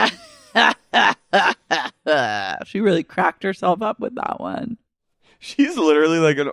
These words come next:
Speaker 2: old gay man.
Speaker 1: She's like Rodney Dangerfield.
Speaker 2: <laughs> She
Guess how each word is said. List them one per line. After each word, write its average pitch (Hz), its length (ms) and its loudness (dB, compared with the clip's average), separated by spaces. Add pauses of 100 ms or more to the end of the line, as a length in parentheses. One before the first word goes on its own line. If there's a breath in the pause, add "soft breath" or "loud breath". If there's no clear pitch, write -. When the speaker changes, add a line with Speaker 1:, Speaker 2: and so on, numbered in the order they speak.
Speaker 2:
old 113 760 -6
gay 98 240 -6
man. 87 520 -10
Speaker 1:
She's 262 240 -2
like 311 240 0 (100)
Rodney 190 540 0
Dangerfield. 156 920 -6
Speaker 2:
<laughs> - 120 -2
She 226 180 2